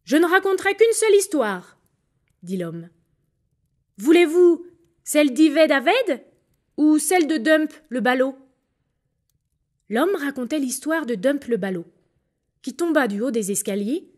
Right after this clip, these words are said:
mais arriva à s'asseoir sur le trône et à épouser la princesse. Les enfants battaient des mains. Le sapin, très naïf, écoutait aussi l'histoire. Il croyait que l'histoire était vraie, parce que l'homme qui la racontait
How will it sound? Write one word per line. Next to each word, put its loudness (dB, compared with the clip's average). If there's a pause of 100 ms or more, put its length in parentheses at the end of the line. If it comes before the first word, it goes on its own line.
(480)
mais -2
arriva 0
à -4
s'asseoir -6
sur -6
le -2
trône -12 (340)
et -4
à 0
épouser -4
la -6
princesse. -12 (960)
Les 0
enfants -4
battaient -2
des 0
mains. -6 (960)
Le -6
sapin, -2 (100)
très -4
naïf, -2 (540)
écoutait -4
aussi -2
l'histoire. -8 (840)
Il 0
croyait 2
que -2
l'histoire -2
était -4
vraie, -10 (560)
parce -6
que -2
l'homme 2
qui -8
la -2
racontait -6